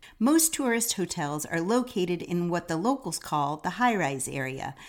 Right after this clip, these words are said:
which is located in Palm Beach. The low-rise area has timeshares and long-term rentals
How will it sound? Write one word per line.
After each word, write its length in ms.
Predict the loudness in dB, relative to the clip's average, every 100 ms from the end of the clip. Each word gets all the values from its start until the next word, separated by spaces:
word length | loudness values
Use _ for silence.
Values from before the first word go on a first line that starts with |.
| -6
which 180 | -2 0
is 140 | 0
located 560 | 2 0 0 0 0 0
in 180 | 0 -2
Palm 320 | 0 -2 -2
Beach. 400 | -4 -8 -8 -8 -8 -20 -8
The 100 | 0
low-rise 640 | 4 6 6 4 2 0
area 420 | -4 -2 -2 -2 -4
has 300 | -2 2 2
timeshares 720 | 4 4 4 2 0 0 -2 0
and 160 | 2
long-term 540 | 2 0 -2 -2 0 0
rentals 420 | -2 -4 -8